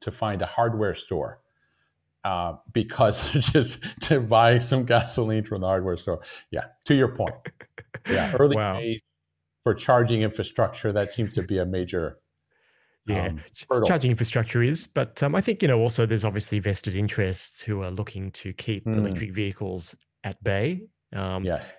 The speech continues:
Speaker 2: and are looking to bolster, uh, oil and, and, and gas consumption. Um, you know, we don't even have very good emission standards in Australia. Um, we've still got some of the dirtiest diesel fuel in the world,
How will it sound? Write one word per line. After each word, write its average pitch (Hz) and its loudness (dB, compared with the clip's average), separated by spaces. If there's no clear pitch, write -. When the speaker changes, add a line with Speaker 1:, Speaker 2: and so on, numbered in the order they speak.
Speaker 2:
and 101 -2
are - -4
looking 107 -2
to - -4
bolster, 98 -2
uh, 95 -2
oil 98 0
and, 95 -6
and, 98 -6
and 101 -4
gas 107 -2
consumption. 107 -6
Um, 101 -4
you 131 2
know, 135 4
we 156 2
don't 139 2
even 110 0
have 92 0
very 104 2
good 101 0
emission 101 0
standards 90 -2
in 90 -2
Australia. 87 -4
Um, 95 -4
we've 98 -2
still 110 0
got 98 -4
some 101 -2
of 90 -2
the 92 0
dirtiest 98 0
diesel 98 -2
fuel 95 -2
in 90 -2
the 92 0
world, 101 2